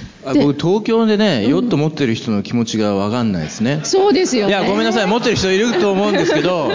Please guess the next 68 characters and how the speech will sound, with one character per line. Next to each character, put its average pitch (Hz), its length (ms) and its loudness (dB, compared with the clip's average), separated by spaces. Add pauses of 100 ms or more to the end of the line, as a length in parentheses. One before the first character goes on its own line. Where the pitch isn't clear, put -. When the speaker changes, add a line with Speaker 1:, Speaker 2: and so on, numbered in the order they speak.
(140)
Speaker 2:
<laughs> 427 180 0
Speaker 1:
い - 40 4
や、 208 80 0
だ 262 80 2
っ 277 40 0
て 220 100 0
ど 180 200 0
こ 254 160 2
ま 311 120 2
で 302 120 2
行 277 100 0
っ 294 60 -6
て 285 140 0
も 196 180 2
海 226 160 2
な 165 140 0
ん 120 40 -2
で 113 60 0
す 107 160 -4
よ。 190 300 0
だ 147 140 -2
っ - 20 -4
て 147 100 0
何 190 320 2
に 247 80 4
も 240 140 2
な 220 160 2
い。 139 80 0
ど 160 200 0
こ 262 60 0
ま 254 100 0
で 247 60 -2
行 240 80 -2
っ - 20 -8
て 247 60 -2
も 208 140 2
海 202 160 -4 (320)
っ 160 40 -8
て、 131 320 -4 (460)
瀬 151 220 -2
戸 202 160 2
内 208 240 -2
通 214 80 0
っ 208 140 2 (480)
て 131 140 0
み 151 120 2
て 175 80 2
く 135 80 2
だ 110 80 0
さ 117 200 -2
い 101 60 0
よ。 98 140 0
も 117 480 0
う、 101 180 -6
も 123 140 2
う、 - 320 -6
も 147 200 2
う 117 60 -2 (160)
一 - 240 -2
キ - 140 -2
ロ 233 80 4
ご 233 100 2
と 202 120 2
に 135 80 2
違 131 200 -2 (100)
う 110 60 -2
か 95 100 -4
ら。 78 140 -8